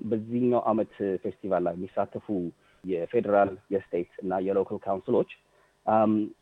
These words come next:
ከወራት በፊት ነበረ ይህን ፕሮግራም አቀርበንላቸው በዚህ ጊዜ ትገኛላችሁ ወይ ብለን ያዘጋጀንላቸው። ስለዚህ አሁን በከፍተኛ ደረጃ ካየነው የፕራይም ሚኒስትሩ ቢሮ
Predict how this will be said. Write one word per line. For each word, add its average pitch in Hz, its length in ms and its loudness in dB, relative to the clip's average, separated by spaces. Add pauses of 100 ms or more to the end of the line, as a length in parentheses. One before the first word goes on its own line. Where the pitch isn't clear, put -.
(140)
ከወራት 143 400 6
በፊት 123 300 -4
ነበረ 98 260 -4
ይህን 101 280 0
ፕሮግራም 104 460 2 (300)
አቀርበንላቸው 101 800 -2 (120)
በዚህ 101 300 -6
ጊዜ 98 200 -4
ትገኛላችሁ 90 720 -4
ወይ 92 160 0
ብለን 120 240 4 (320)
ያዘጋጀንላቸው። 92 960 -2 (260)
ስለዚህ 143 460 0 (560)
አሁን 135 280 6 (160)
በከፍተኛ 143 880 4
ደረጃ 131 360 2
ካየነው 101 420 -2 (100)
የፕራይም 113 420 2
ሚኒስትሩ 120 340 2 (300)
ቢሮ 107 220 0